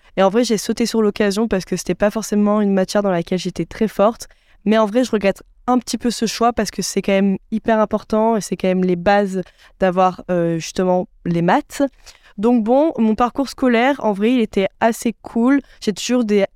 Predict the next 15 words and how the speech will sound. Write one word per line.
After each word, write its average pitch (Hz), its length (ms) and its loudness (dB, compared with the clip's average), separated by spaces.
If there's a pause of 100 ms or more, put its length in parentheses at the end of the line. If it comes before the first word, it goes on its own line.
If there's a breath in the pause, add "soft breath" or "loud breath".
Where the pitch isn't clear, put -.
(120)
assez 202 260 0
bonnes 214 280 2
notes. 208 260 2
Enfin, 196 100 0
je, 180 300 0
je 185 100 -2
tournais 202 220 -2
autour 202 220 -2
de 180 100 -2
quatorze 214 400 -2
quinze 208 240 -2
de 190 80 0
moyenne 185 280 0
générale. 180 520 0 (640 soft breath)
Après, 240 480 2